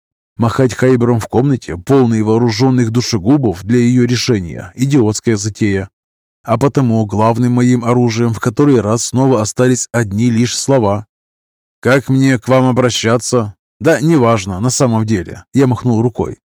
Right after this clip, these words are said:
«Просто представьте, вы приезжаете домой после долгой и опасной отлучки, очень-очень опасной, смертельно, и оказывается, что к вашей женщине подкатывает бейцы какой-то баклан,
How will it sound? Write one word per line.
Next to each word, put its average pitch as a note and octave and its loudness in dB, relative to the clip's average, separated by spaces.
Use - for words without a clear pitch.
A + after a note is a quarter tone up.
«Просто C#3 0
представьте, A#2+ -2
вы D3 2
приезжаете C3+ 2
домой A2 0
после C3 0
долгой C3+ 2
и C#3+ 2
опасной A#2 0
отлучки, A2 -2
очень-очень B2+ 0
опасной, A2 0
смертельно, A#2+ 0
и C#3+ 2
оказывается, A#2 0
что A#2 -4
к - -8
вашей C#3 2
женщине B2+ -2
подкатывает A#2+ 0
бейцы C3+ 0
какой-то C3+ 0
баклан, A2+ 0